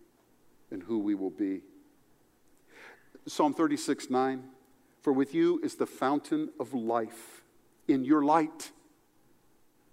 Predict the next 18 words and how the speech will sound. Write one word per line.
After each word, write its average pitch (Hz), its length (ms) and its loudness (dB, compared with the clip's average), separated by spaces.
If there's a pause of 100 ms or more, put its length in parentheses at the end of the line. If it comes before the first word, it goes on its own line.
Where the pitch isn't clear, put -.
(100)
we 143 540 2 (140)
see - 580 -2 (380)
light." 113 500 -2 (140)
Hear 165 180 6
the 135 100 0
word 139 180 4
of 127 60 -2
the 127 60 2
Lord. 127 240 2 (160)
Isn't 190 160 0
that 220 140 2
a 147 40 4
beautiful 135 480 0
phrase? 135 480 0 (220)
The 147 100 2
fountain 185 840 2
of 127 140 -2
life, 127 760 0